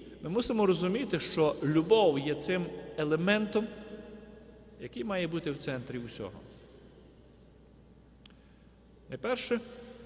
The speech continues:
маємо згадати дві заповіді любові. «Люби Господа Бога твого усім серцем твоїм, усією душею, усією силою, усіма помислами твоїми». Відтак, друга заповідь: «Люби ближнього свого, як самого себе».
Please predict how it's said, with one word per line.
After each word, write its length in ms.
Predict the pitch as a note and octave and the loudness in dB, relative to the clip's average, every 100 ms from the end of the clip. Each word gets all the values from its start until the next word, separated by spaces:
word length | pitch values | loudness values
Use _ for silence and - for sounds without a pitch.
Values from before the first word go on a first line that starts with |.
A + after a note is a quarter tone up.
| - | -2
маємо 280 | A3 A#3 | 0 2
згадати 380 | F3+ F3+ G#3 G3 | 2 2 2 2
дві 180 | D#3+ E3+ | 0 0
заповіді 520 | E3 F3 E3+ D#3 D3+ | 4 2 2 -2 0
любові. 480 | D3 C#3 A#2 G#2+ - - - - - - - - - C3+ | 0 2 0 0 -4 -10 -14 -16 -18 -18 -20 -20 -12 -2
«Люби 180 | D3 | 4
Господа 420 | G3 G3+ - F#3 F3 | 4 4 2 2 4
Бога 260 | F#3 F3+ | 6 6
твого 220 | F3+ F3 | 4 2
усім 220 | E3 E3 D3 | 0 0 0
серцем 440 | F3 F3 - D#3+ | 2 2 0 -4
твоїм, 300 | D3 D#3 D#3 D3+ | -2 -2 -2 -4
усією 300 | - D3+ C#3+ | -2 0 0
душею, 360 | C#3+ - D#3+ | -2 0 0
усією 260 | C#3 D3+ C#3 | 0 0 -2
силою, 280 | D#3+ D#3 C#3 | 0 0 -2
усіма 240 | C#3 C#3 | -2 -6
помислами 520 | C3 E3 E3 E3+ E3 | -2 -2 -2 -6 -8
твоїми». 400 | E3+ F3+ F3 G3 A3 - - - - - - - - - - - - - - | -8 -10 -10 -12 -16 -20 -20 -20 -20 -20 -20 -20 -20 -20 -20 -20 -20 -20 -10
Відтак, 280 | C3 A3+ G#3 | 0 2 2
друга 260 | A#3+ B3 | 2 4
заповідь: 500 | F#3+ F3 D#3 D#3+ D#3 - | 4 4 4 2 0 0
«Люби 280 | D3 F3+ A#3+ | 2 10 10
ближнього 600 | F3 A3 D4 A3+ G3 E3+ | 10 4 4 2 2 2
свого, 580 | D#3 F#3+ A#3 A3 G#3 G#3+ | 2 4 6 6 2 0
як 180 | D#3+ E3 | -4 -2
самого 380 | - E3 D#3+ D3+ | -2 -2 -2 -2
себе». 320 | - C#3 A2 | -4 -4 -4